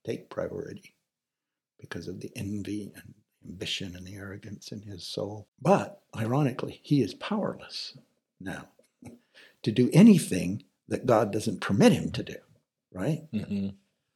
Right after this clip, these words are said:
Speaker 1: He has no power over us that we don't give him.
Speaker 2: Mm.
Speaker 1: So his strategy has to be to lure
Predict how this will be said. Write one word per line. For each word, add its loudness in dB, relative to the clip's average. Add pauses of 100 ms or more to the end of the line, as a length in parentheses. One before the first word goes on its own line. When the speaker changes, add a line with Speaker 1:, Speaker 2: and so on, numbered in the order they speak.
(800)
Speaker 1:
He 0
has 6
no 8
power 6
over 0
us -2
that -2
we -2
don't -6
give -10
him. -16 (800)
Speaker 2:
Mm. -6 (1000)
Speaker 1:
So 6
his 2
strategy -2
has -4
to -8
be -6
to -8
lure 4